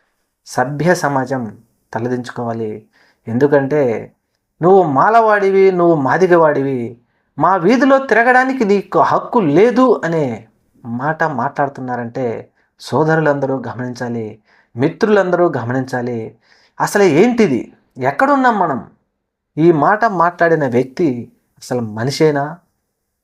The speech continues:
కులం అనే మలాన్ని తలకెక్కించుకొని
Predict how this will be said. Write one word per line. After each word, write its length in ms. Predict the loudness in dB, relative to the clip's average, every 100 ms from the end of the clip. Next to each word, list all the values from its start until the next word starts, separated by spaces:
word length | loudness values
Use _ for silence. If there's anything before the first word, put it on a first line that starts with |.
| _ _ 0
కులం 300 | 2 2 0 -2 -2
అనే 160 | 0
మలాన్ని 520 | 0 -2 0 0 0 -4
తలకెక్కించుకొని 1200 | -4 -6 -6 -8 -10 -10 -12 -10 -8 -10 -12